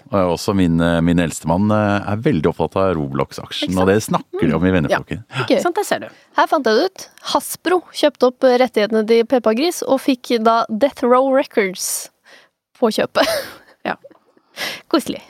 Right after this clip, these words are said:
Speaker 1: Det er litt av en, eh, cocktailaksje, det der. <laughs>
Speaker 3: Det var fint.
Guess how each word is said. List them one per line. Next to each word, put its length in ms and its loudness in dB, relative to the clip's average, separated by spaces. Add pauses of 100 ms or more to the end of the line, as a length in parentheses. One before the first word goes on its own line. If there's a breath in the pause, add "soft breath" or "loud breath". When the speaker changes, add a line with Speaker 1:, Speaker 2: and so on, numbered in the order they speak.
Speaker 1:
Det 80 -2 (180)
er 60 2
litt 200 2
av 120 2
en, 140 0
eh, 120 2
cocktailaksje, 720 -4
det 140 -2
der. 220 -2 (280)
<laughs> 840 -8
Speaker 3:
Det 80 0
var 160 2
fint. 220 -14